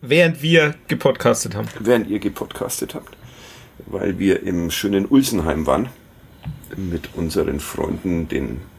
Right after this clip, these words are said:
Speaker 2: Geiers und dem sehr großen Clubfan Hugo. Der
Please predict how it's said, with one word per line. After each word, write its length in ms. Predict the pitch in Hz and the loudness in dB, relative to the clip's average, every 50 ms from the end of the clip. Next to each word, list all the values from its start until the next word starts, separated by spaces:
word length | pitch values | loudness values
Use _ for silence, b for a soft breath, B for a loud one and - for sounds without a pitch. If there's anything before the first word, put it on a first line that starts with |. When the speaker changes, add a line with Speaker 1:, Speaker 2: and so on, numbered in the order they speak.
| - - - - - | -20 -20 -14 -6 -4
Speaker 2:
Geiers 360 | - - - 101 101 - - | -2 -2 -2 -2 -2 -2 -4
und 180 | - - - | -4 -6 -6
dem 180 | - - - - - - - - B B B B B B B | -6 -6 -6 -6 -10 -14 -18 -20 B B B B B B B
sehr 260 | - - - - - | -2 -2 0 0 -2
großen 360 | - - 92 87 - - 85 | -2 -2 -2 -2 0 -2 -2
Clubfan 460 | - - 98 - _ - 90 - - | -2 -2 -4 -4 _ -2 -2 -2 -2
Hugo. 320 | 76 104 101 - 127 131 - - _ - - - B B B B B B B B B B B B B B B B B B - - - - - _ _ - - - | -2 -2 0 0 0 0 0 -6 _ -20 -20 -20 B B B B B B B B B B B B B B B B B B -20 -20 -20 -20 -20 _ _ -18 -10 -8
Der 160 | - - - | -6 -6 -6